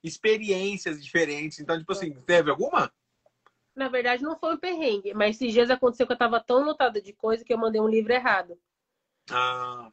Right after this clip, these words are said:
Speaker 2: A pessoa falou assim, "Não, Lu, de boa." Aí ela me mandou de volta. Aí, como ela tinha comprado na live, eu já descontei já o que ela me mandou. Aí, daí tudo bem. Aí aconteceu outra, uma vez, assim, que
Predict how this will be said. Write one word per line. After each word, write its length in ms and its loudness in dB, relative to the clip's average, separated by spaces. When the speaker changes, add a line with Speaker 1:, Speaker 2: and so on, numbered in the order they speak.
Speaker 2:
A 100 -8
pessoa 200 2
falou 120 2
assim, 120 2
"Não, 240 4
Lu, 140 6
de 180 -2
boa." 520 4
Aí 120 2
ela 140 4
me 80 4
mandou 240 6
de 120 -2
volta. 500 2
Aí, 100 0
como 160 8
ela 80 8
tinha 120 4
comprado 340 4
na 80 8
live, 240 6
eu 60 4
já 340 2
descontei 580 -2
já 160 0
o 100 0
que 100 -6
ela 160 -2
me 100 -4
mandou. 720 2
Aí, 120 6
daí 160 8
tudo 180 0
bem. 240 6
Aí 100 0
aconteceu 400 4
outra, 220 2
uma 160 2
vez, 280 0
assim, 260 -4
que 440 -6